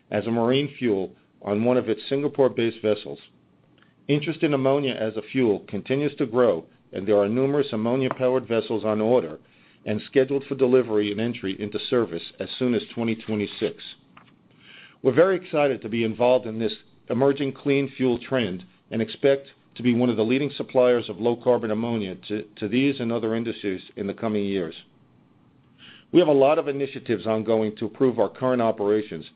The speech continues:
that we believe will provide a meaningful increase in profitability and, in turn, shareholder value. Combining those with our low-carbon activities, we believe we are on our way to creating a profitable play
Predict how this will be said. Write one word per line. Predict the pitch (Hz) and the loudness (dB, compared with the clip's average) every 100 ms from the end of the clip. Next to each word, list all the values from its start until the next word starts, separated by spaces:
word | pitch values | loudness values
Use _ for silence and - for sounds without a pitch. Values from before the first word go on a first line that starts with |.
| - | -2
that | 101 | 0
we | 110 135 | 2 4
believe | 135 139 139 | 4 4 2
will | 135 | 0
provide | - 101 113 107 | -4 0 2 2
a | |
meaningful | 101 127 143 - 160 | -2 -4 -4 -2 -2
increase | 123 123 123 120 110 - | 0 -2 0 -2 -2 -8
in | 104 | -8
profitability | - 120 - 104 110 110 104 85 82 _ _ 107 | 0 0 0 -4 -2 0 -2 -4 -10 _ _ -4
and, | 110 | -2
in | 123 | -2
turn, | 123 131 101 - | 0 0 0 -2
shareholder | 117 110 107 95 | 0 2 2 0
value. | 98 98 80 73 _ _ _ _ _ - _ _ | 2 0 -2 -10 _ _ _ _ _ -20 _ _
Combining | - 123 160 151 139 | -2 4 4 2 -2
those | 131 147 127 117 | 2 2 2 0
with | 120 113 | 0 2
our | 113 | 4
low-carbon | 123 127 131 127 120 | 4 4 2 2 2
activities, | 113 104 135 113 85 82 - _ _ _ - | -4 0 0 0 -4 -8 -12 _ _ _ -6
we | - | 0
believe | 131 143 147 123 | 4 4 4 4
we | 127 | 4
are | 127 | 4
on | 147 | 4
our | 143 | 4
way | 131 131 | 4 4
to | 123 | 2
creating | - 131 123 117 107 | -2 2 2 2 -4
a | |
profitable | - 131 127 151 135 131 | 0 2 2 0 0 0
play | - 131 113 95 | 2 2 4 2